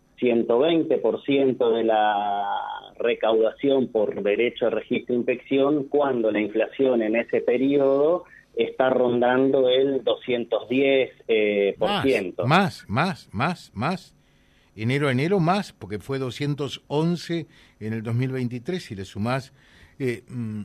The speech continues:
Speaker 2: realmente enero, dejás un enero del año pasado y sumás el enero de este año, eh, el año pasado ya había sido
Speaker 1: Sí,
Speaker 2: doscientos once.
Speaker 1: doscientos, doscientos sesenta. Eh, me,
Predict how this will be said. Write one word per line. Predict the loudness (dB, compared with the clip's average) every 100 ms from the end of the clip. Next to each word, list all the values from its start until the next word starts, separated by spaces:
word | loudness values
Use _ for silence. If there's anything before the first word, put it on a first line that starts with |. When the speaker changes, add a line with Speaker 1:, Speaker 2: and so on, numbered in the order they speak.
| -12
Speaker 2:
realmente | -10 -8 -6 -4 -4 -4 -4 -4 -2
enero, | 0 2 2 2 -2
dejás | -4 -6 -6
un | -2
enero | 0 0 0 0
del | 0
año | -2 -4
pasado | -6 -4 -2
y | -2
sumás | -4 -6 -6 -4
el | -4
enero | -2 -2
de | -4
este | -4 -2
año, | 0 0 -2 -10 -6 0 0 -2
eh, | -10 -12 -16 -12
el | -6
año | -2 -2
pasado | -4 -6 -4
ya | -4
había | -4 -6
sido | 0 2
Speaker 1:
Sí, |
Speaker 2:
doscientos | 2 0 0 2 0 2 2
once. | 6 6 4 4
Speaker 1:
doscientos, | 2
doscientos | 2 2 0 0
sesenta. | 0 0 -2 -4 -6
Eh, | -6 0 2 2 2 2 2 2 2 0 -2
me, | -6